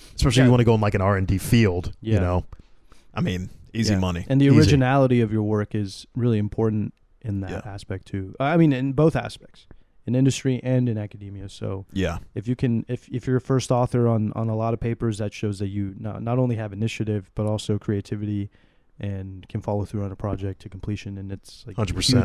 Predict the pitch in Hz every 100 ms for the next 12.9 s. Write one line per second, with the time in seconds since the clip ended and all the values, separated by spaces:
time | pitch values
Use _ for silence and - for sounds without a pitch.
0 | 95 - 139 131 113 - - 113 92 _
1 | _ _ _ - - _ - - 139 131
2 | 131 123 113 107 - _ _ _ _ _
3 | _ _ _ 107 156 131 90 110 110 101
4 | 98 95 _ _ _ _ _ _ - 156
5 | 123 160 101 104 117 127 123 113 - -
6 | 127 123 117 120 113 101 98 120 165 165
7 | 165 139 147 156 165 156 170 170 - _
8 | _ _ _ - _ - - _ - 131
9 | 123 - 123 113 117 127 - - - -
10 | - - - - _ _ _ 127 147 202
11 | 185 175 127 120 117 104 117 117 113 -
12 | 104 117 110 113 123 135 139 151